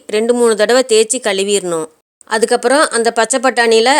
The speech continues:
தாராளமா தண்ணி ஊத்தி ஒரு எட்டு மணி நேரம் அல்லது பத்து மணி நேரம் அந்த பச்சை பட்டாணி நல்லா ஊறி வர்ற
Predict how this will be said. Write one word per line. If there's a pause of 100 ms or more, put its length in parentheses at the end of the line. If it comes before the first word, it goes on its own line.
(140)
தாராளமா
தண்ணி
ஊத்தி
ஒரு
எட்டு
மணி
நேரம்
அல்லது
பத்து
மணி
நேரம்
அந்த
பச்சை
பட்டாணி
நல்லா
ஊறி
வர்ற